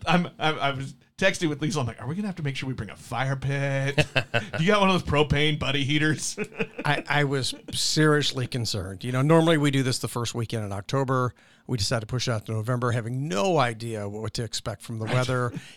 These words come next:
Speaker 3: And here we are, and it's sixty degrees. It was seventy-five yesterday. Looks like we're gonna have seventies next week, so, uh,
Speaker 1: You know
Speaker 3: should
Speaker 1: why?
Speaker 3: be perfect weather for chili. Uh, Saturday, come out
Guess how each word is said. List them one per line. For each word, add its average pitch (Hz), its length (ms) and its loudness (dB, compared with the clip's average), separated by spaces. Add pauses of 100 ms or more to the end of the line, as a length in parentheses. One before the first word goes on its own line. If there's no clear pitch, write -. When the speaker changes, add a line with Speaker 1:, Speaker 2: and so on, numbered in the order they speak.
Speaker 3:
And 143 220 4
here 160 180 4
we 165 200 4
are, 147 460 4
and 127 380 -2
it's - 300 -6
sixty 170 480 -2
degrees. 147 560 0
It 104 80 -4
was 101 100 -6
seventy-five 156 600 2
yesterday. 139 640 0 (380)
Looks 143 180 -2
like 151 140 4
we're 143 80 0
gonna 139 140 0
have 110 100 -4
seventies 151 520 0
next 143 280 0
week, 135 320 -2
so, 117 400 0
uh, 110 380 -2 (340)
Speaker 1:
You 160 100 -6
know 175 60 2
Speaker 3:
should 160 100 6
Speaker 1:
why? 151 200 4
Speaker 3:
be - 60 -8
perfect 160 560 0
weather 127 380 -2
for 120 160 -8
chili. 120 580 -4
Uh, 117 200 -4
Saturday, 127 420 -2
come 123 200 -2
out 120 200 0